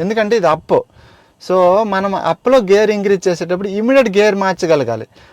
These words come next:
ఒకసారి యాక్సిలరేటర్ తగ్గించి, ఒకసారి క్లచ్ పట్టుకొని, ఒకసారి గేర్ మార్చినప్పటికి త్రీ ఫోర్ సెకండ్స్లో బండి పూర్తి స్లో డౌన్ అయిపోతుంది.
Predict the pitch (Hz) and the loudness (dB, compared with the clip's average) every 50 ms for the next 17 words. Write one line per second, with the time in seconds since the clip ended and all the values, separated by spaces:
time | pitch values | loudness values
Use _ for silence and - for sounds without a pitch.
0 | _ _ - 147 156 - - 202 180 175 180 170 - 220 214 190 208 190 175 165 | _ _ -2 -2 -2 0 0 2 2 2 2 0 0 -2 -2 0 0 -2 -2 -2
1 | 180 180 175 - 185 185 175 160 156 - - 190 170 165 - 180 175 170 - - | -4 -6 -4 -4 -2 0 0 0 -2 -2 -2 -4 -4 0 0 -2 -2 -2 -4 -4
2 | 190 185 160 185 170 - 165 160 160 165 170 180 180 _ _ _ _ _ _ _ | -4 -4 -4 -4 -6 -6 -6 -6 -6 -8 -10 -12 -16 _ _ _ _ _ _ _
3 | _ _ _ - 160 160 - - - 185 160 165 185 196 208 196 202 190 185 - | _ _ _ -10 -10 -6 -2 -2 -2 0 2 2 2 2 2 2 0 -2 -4 -4
4 | 180 175 165 180 196 196 - - 190 202 202 - 208 202 190 - 202 185 - 226 | -4 -6 -4 -4 -6 -6 -6 -2 -2 -2 -2 0 0 -2 0 0 -2 -2 -2 -2
5 | 226 220 - 208 180 170 180 214 233 175 160 170 180 202 208 202 196 202 233 240 | -4 -4 -2 0 2 2 2 2 0 0 0 -2 -2 0 2 2 2 2 2 0
6 | 226 - _ 190 208 233 247 240 - 254 - - 214 208 208 196 202 196 185 170 | -4 -6 _ 0 0 0 0 -2 -4 -8 -4 -2 0 2 2 2 2 0 0 -2
7 | 160 131 127 117 - 110 98 | -2 -2 -4 -6 -6 -10 -14